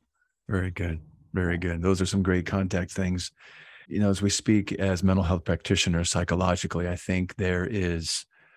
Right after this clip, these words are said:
a lot of hope in the conversations that we're having today. I think what you're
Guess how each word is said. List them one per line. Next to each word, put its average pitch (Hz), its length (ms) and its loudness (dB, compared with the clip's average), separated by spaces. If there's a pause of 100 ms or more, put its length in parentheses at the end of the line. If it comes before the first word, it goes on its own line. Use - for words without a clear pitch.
(320)
a - 80 0
lot 95 240 6
of 92 80 2
hope 92 460 2
in 85 80 -2
the 90 80 -2
conversations 90 800 -2
that 87 100 -4
we're 92 80 -4
having 87 320 -4
today. 85 380 -2
I 87 80 -4
think 95 240 -4
what 92 180 0
you're 90 300 -2